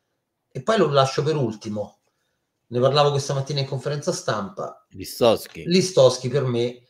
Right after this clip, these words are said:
Speaker 1: se consideriamo Gaston Pereiro una punta, è sul podio dei migliori, delle migliori mezze punte della Serie B, insieme a due che giocano nella Cremonese, cioè Falletti e Vasquez,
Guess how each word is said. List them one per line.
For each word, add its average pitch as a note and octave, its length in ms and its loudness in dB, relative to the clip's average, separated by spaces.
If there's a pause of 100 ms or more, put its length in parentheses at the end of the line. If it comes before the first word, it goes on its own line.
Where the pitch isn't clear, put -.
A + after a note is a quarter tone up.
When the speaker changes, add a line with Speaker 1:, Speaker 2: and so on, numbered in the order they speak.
(100)
Speaker 1:
se B2+ 200 -6
consideriamo C#3 640 -2
Gaston C3 340 -4
Pereiro C#3 600 2
una C#3+ 160 2
punta, C3 640 -4 (420)
è D#3 500 6
sul - 340 -6
podio D3+ 300 6
dei B2 120 2
migliori, C3+ 580 -2
delle C3 200 0
migliori D#3 300 0
mezze C3 300 -2
punte B2+ 580 -2
della B2 180 0
Serie C#3 300 -4
B, A2 280 -6 (260)
insieme B2 560 0
a B2+ 120 -2
due B2+ 180 -2
che C3 120 0
giocano B2 300 0
nella A#2 200 -2
Cremonese, B2 580 -4
cioè G2+ 340 -2 (540)
Falletti C3+ 640 2
e D3 80 -4
Vasquez, A#2 840 -8